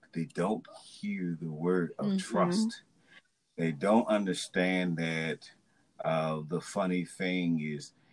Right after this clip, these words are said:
Speaker 1: he is dominant over her because he is protecting
Speaker 2: Yep.
Speaker 1: her.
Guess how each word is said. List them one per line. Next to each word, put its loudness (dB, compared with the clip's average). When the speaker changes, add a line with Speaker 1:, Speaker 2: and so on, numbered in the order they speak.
Speaker 1:
he 2
is 4
dominant 4
over 2
her 2
because 0
he -2
is -4
protecting 4
Speaker 2:
Yep. 10
Speaker 1:
her. 0